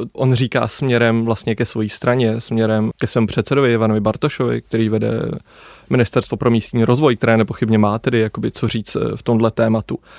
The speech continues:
A zároveň pan hejtman Špoták je zdrženlivý k jakékoliv další investici, která by se v té lokalitě měla udát. Takže tady možná se trochu jakoby bavíme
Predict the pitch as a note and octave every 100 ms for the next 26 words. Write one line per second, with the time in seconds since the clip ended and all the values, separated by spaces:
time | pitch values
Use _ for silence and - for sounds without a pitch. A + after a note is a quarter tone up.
0 | - - - _ - A#2 A2+ A2+ - A#2
1 | B2+ A#2+ A#2+ B2 B2 A#2+ A#2+ B2 B2+ B2+
2 | - - A#2+ A#2 A2+ - B2 A#2 A2 A#2+
3 | A#2+ A2+ - A2 A#2 A#2 A#2 G#2+ A2 -
4 | - A#2+ A2+ - A#2 - A2 - A2+ A2
5 | - A2+ A2 - A#2 A2+ A#2+ G#2 A#2 A2+
6 | A2 A2 G#2+ - A2 G2 G2+ - A#2 G2+
7 | A#2 A#2 - - _ _ B2 A#2+ A#2+ G#2+
8 | A#2 A2+ B2 _ C#3 A#2 B2+ A#2 - B2
9 | A#2 A2 A#2 A#2 A2+ A2